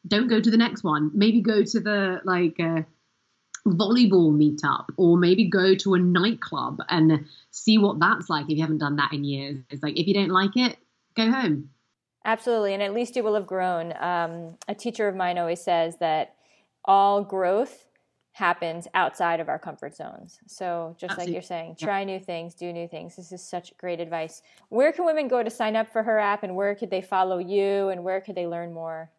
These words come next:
Speaker 1: Um, you must download the Her app. Um, it is in the Apple App Store and in the Google Play Store. Uh, just search for Her.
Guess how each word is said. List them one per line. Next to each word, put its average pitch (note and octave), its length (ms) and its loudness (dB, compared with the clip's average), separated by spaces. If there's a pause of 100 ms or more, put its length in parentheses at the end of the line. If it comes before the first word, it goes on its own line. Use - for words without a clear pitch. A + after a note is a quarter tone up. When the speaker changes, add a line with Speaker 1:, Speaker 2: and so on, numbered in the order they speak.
(220)
Speaker 1:
Um, F#3 340 -4
you G#3 200 0
must A3 420 -2
download D#4 680 6
the A#3 120 2
Her D4 280 4
app. D#4 320 0 (240)
Um, G3 380 4 (160)
it G3+ 160 4
is G#3+ 260 2
in A3 460 0
the F#3+ 240 0 (100)
Apple A3+ 300 -4
App F3+ 180 -2
Store A#3+ 520 0
and F3 120 2
in F3 100 0
the E3+ 80 2
Google F3 680 2
Play D3 200 4
Store. E3+ 420 2 (1160)
Uh, D3+ 260 4
just E3 260 -4
search D#3+ 440 -2
for D3+ 360 4 (120)
Her. F3+ 360 4